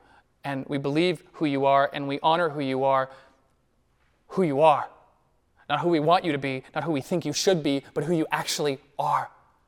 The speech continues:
The great God King that sent his only Son to live the life we couldn't live and die the death we should have died and pay the price we could not afford to pay.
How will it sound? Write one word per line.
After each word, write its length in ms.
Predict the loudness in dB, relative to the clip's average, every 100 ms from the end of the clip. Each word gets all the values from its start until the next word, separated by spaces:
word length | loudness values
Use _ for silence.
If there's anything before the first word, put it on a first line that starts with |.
| _ _ _ _ _ _ _ _ _ _ _ _ _ _
The 80 | 0
great 260 | 2 2
God 320 | 2 4 4 0
King 300 | -8 -8 -10
that 100 | -8
sent 140 | -6
his 120 | -4
only 220 | -6 -6
Son 320 | -6 -6 -6 -10 -20 _ _ _ _ _ _ _ _ _ _ _ _ _ _ _ _ _
to 80 | -2
live 140 | 0
the 80 | 2
life 220 | 0 0
we 60 | -2
couldn't 240 | -6 -6
live 200 | -4 -6
and 120 | -6 -4
die 180 | -4
the 80 | -4
death 260 | -6 -6 -8
we 60 |
should 140 | -8 -8
have 100 | -4
died 240 | -2 -2
and 80 | -4
pay 160 | -8 -8
the 80 |
price 340 | -8 -6 -6 -6
we 60 |
could 100 | -12
not 120 | -10 -10
afford 260 | -10 -10
to 80 | -10
pay. 340 | -10 -8 -10